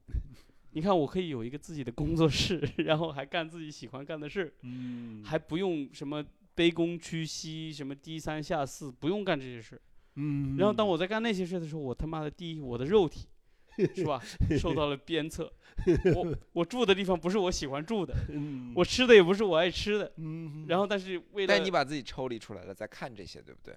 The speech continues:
Speaker 1: 对，我抽离出来看。
Speaker 3: 我跟你说，就是我知道大家可能有时候我们这些搞，尤其是搞过点儿文艺的，喜欢小众的，不喜欢流行文化嘛。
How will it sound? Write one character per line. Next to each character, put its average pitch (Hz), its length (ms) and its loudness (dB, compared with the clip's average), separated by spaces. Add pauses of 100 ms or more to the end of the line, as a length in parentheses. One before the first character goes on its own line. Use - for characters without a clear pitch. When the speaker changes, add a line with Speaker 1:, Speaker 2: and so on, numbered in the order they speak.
Speaker 1:
对， 156 200 -4
我 123 160 -8
抽 156 200 -6
离 143 100 -4
出 131 160 -10
来 127 100 -10
看。 143 220 -16 (460)
Speaker 3:
我 117 120 -8
跟 156 140 -6
你 156 80 -6
说， 135 220 -6
就 160 200 -8
是 156 220 -8 (240)
我 110 120 2
知 107 100 -2
道 143 80 6
大 151 180 2
家 143 120 0
可 123 140 -8
能 104 120 -6
有 101 160 -4
时 101 140 -4
候 110 60 2
我 107 100 2
们 98 240 -4
这 113 100 -6
些 123 80 -4
搞， 101 240 2
尤 101 140 2
其 113 120 -6
是 123 60 -2
搞 107 180 2
过 104 100 6
点 113 120 4
儿 101 40 4
文 95 220 0
艺 127 180 0
的， 107 120 2
喜 104 160 -4
欢 107 100 -2
小 92 260 -4
众 110 200 -6
的， 98 80 -6
不 90 160 -2
喜 110 120 -6
欢 95 120 -6
流 92 160 -4
行 110 160 -8
文 92 160 -8
化 117 220 -4
嘛。 90 180 -8